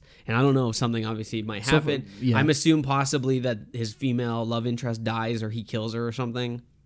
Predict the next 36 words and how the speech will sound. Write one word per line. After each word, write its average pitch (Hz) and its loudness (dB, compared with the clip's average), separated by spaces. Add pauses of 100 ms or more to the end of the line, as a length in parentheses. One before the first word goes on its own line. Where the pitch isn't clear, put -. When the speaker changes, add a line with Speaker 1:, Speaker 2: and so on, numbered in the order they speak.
(240)
Speaker 1:
And 107 -4
again, 123 2 (180)
I 123 -4
d-, 123 -4
I'd 135 2
never 175 6
seen 156 4
this 123 2
movie, 117 2
so - -8
I 120 -2
apologize. 113 -4
This 123 -6
is 117 -10 (560)
what 123 0
Speaker 2:
This 120 0
is 147 6
Speaker 1:
going 175 8
Speaker 2:
a 120 2
Speaker 1:
to 131 4
s-, 269 12
Speaker 2:
theory. 131 12
It's 120 4
a 165 8
Speaker 1:
yeah. - 2
Speaker 2:
theory, 117 6
yeah. 123 4
Speaker 1:
And 143 6
this 160 8
is 165 6
what 165 6
going 160 8
to 135 4
see 143 4
a 139 8
movie 139 6